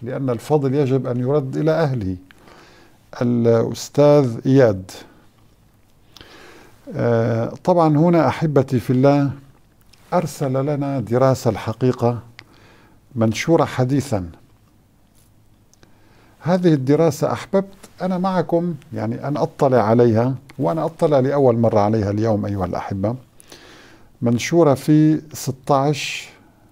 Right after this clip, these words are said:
نوفمبر تشرين الثاني عام ألفين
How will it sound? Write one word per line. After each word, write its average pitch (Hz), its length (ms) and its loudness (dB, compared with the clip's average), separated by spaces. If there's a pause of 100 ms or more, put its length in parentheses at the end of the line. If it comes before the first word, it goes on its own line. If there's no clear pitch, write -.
نوفمبر 113 500 2
تشرين 120 420 -2
الثاني 120 600 2 (800)
عام 131 480 0 (320)
ألفين 135 640 2